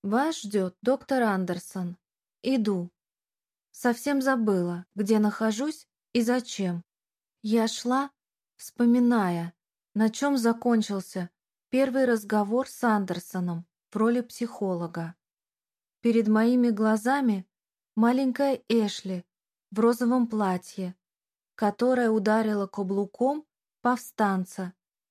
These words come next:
и побежала спасать меня. Бегала она быстро, и когда ее поймали, расцарапала одному лицо и подняла вопль.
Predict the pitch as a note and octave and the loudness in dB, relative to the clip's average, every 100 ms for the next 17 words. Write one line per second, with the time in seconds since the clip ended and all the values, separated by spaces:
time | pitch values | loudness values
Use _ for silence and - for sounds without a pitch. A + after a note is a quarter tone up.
0 | _ - A3 G#3+ G3 G3 A3+ B3 A3+ - | _ -4 0 0 0 0 0 2 0 -2
1 | G3 - A3+ A3+ A3 A3 G#3 F3 F3+ - | -6 -2 -4 -2 2 2 2 0 -4 -10
2 | _ _ _ _ _ _ _ _ G#3 B3+ | _ _ _ _ _ _ _ _ 2 2
3 | A#3+ B3 A#3+ B3 C4+ A3+ G#3+ - - F3+ | 4 2 2 2 2 2 2 -2 -8 -8
4 | F3 _ _ _ _ _ A#3 A3+ A3 A3+ | -8 _ _ _ _ _ 0 0 0 2
5 | A#3+ A3 G#3+ G#3+ G#3+ F#3+ G3 G#3+ D4 A#3+ | 2 2 2 0 0 0 2 2 2 0
6 | F3 - _ _ _ - A3 A3 - G#3 | -4 -10 _ _ _ 0 0 0 0 0
7 | A#3 C#4+ - G3+ E3+ F3 _ G3+ G3+ G#3 | 2 0 -2 -2 -2 -6 _ -2 2 2
8 | A3 C#4 C#4 - - G3 F3 - _ _ | 4 2 -2 -6 -6 -4 -4 -8 _ _
9 | _ _ G#3 - G3 G3+ G3+ A3+ B3 G#3+ | _ _ -4 -2 0 0 2 2 2 0
10 | G3 - E3+ | -2 -2 -10